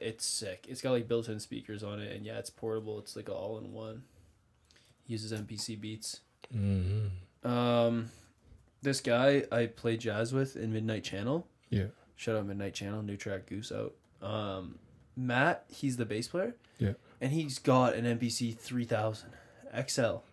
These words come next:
Speaker 2: Oh, shit.
Speaker 1: I was like, "What?" He's like, "Yeah, some guy just gave it to me." I was like, "What?" He's like, "Yeah, he said it was broken." He's like, "I just fixed a few things."
Speaker 2: <laughs>
Speaker 1: It's like, f-, what the fuck, man? Like, those things go for so much money.
Speaker 2: Yeah.
Speaker 1: And it's, like, an upgraded one, so, like, I think he can go U S B in it, 'cause, like, those old ones need floppy disks.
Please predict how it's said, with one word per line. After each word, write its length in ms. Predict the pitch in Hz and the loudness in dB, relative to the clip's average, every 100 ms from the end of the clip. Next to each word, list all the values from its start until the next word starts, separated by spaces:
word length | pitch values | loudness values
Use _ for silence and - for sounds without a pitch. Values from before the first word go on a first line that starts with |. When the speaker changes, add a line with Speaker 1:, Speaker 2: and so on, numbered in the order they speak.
| - - - - - | -20 -20 -20 -20 -6
Speaker 2:
Oh, 100 | 98 | -2
shit. 320 | 87 - 92 101 | -2 -2 -2 0
Speaker 1:
I 60 | |
was 100 | 196 | 2
like, 80 | 208 | 6
"What?" 220 | 151 240 | 10 10
He's 120 | 233 | 8
like, 120 | 175 170 | 2 6
"Yeah, 360 | 226 233 170 | 8 8 6
some 220 | 120 180 180 | 2 2 4
guy 140 | 135 | 6
just 360 | 180 - 113 - | 4 -2 -8 2
gave 300 | 120 151 127 | 4 4 2
it 140 | - | -4
to 120 | - | -6
me." 200 | 101 76 | -6 -6
I 40 | 101 | -4
was 80 | 127 | -2
like, 140 | 135 | 2
"What?" 240 | 151 247 - | 4 4 2
He's 160 | 165 | 0
like, 160 | 165 160 | 0 6
"Yeah, 160 | 165 165 | 8 8
he 60 | |
said 140 | 156 180 | 6 0
it 40 | |
was 100 | 170 | 0
broken." 360 | 123 117 120 120 | 4 4 4 2
He's 120 | 117 | 2
like, 100 | 117 | 0
"I 20 | |
just 160 | 131 135 | 0 0
fixed 220 | 120 - | -2 -2
a 60 | 107 | -6
few 160 | 107 | -6
things." 440 | 101 101 107 110 - - | -6 -6 -6 -6 -12 0
Speaker 2:
<laughs> 0 | 104 82 | 2 2
Speaker 1:
It's 80 | - | 2
like, 100 | 240 | 0
f-, 540 | - - - - - - | 2 -2 -8 -14 -14 -4
what 160 | 269 | 0
the 100 | 294 | 2
fuck, 380 | 285 - 254 262 | 2 2 2 2
man? 160 | 262 262 | 2 2
Like, 120 | 247 | 2
those 160 | 240 240 | 0 0
things 200 | 247 - | -2 2
go 160 | 208 | 0
for 160 | 220 220 | 0 -4
so 280 | - - 208 | -2 -2 -2
much 220 | 208 - | -4 -6
money. 260 | 180 202 240 - _ _ 107 | -6 -6 -8 -14 _ _ 2
Speaker 2:
Yeah. 320 | 101 90 90 - - | 4 4 0 -4 -2
Speaker 1:
And 140 | 131 | 2
it's, 160 | 143 139 | 2 2
like, 140 | 160 | 0
an 80 | - | 2
upgraded 380 | 139 - 131 117 | 0 2 2 2
one, 220 | 113 110 | 0 0
so, 120 | 110 123 | 0 2
like, 160 | 120 | 2
I 60 | 123 | 2
think 220 | 160 170 | 0 -2
he 80 | 180 | -4
can 160 | 190 | -4
go 100 | 175 | 0
U 260 | 147 117 127 | 2 4 4
S 140 | 123 | 4
B 220 | - 120 131 | 0 -2 0
in 80 | |
it, 140 | 101 - | -2 -4
'cause, 180 | 135 123 | -2 0
like, 140 | 131 | 2
those 180 | 117 143 | 2 2
old 160 | 104 139 | 0 0
ones 320 | 175 175 - | 0 -2 -2
need 180 | 131 123 | -2 -2
floppy 400 | - 104 117 170 | -2 0 2 2
disks. 480 | 220 254 - - | 0 0 -6 -12